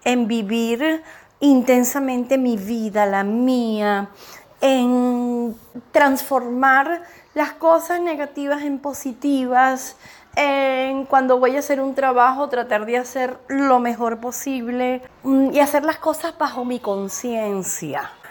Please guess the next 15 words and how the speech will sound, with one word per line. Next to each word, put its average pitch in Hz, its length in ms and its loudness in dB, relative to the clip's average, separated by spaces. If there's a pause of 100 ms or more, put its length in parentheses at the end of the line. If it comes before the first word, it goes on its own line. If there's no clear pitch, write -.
(120)
Mi 262 180 2
conciencia 240 840 0
cívica, 349 640 -2 (260)
mi 254 200 -4
conciencia 233 1080 -2
con 214 240 -6
los 185 140 -8
demás, 196 680 -2 (180)
mi 254 140 -4
conciencia 202 680 -2
conmigo 170 460 -4
misma. 160 540 -8 (240)
Por 453 180 4
lo 415 140 4
tanto, 320 680 2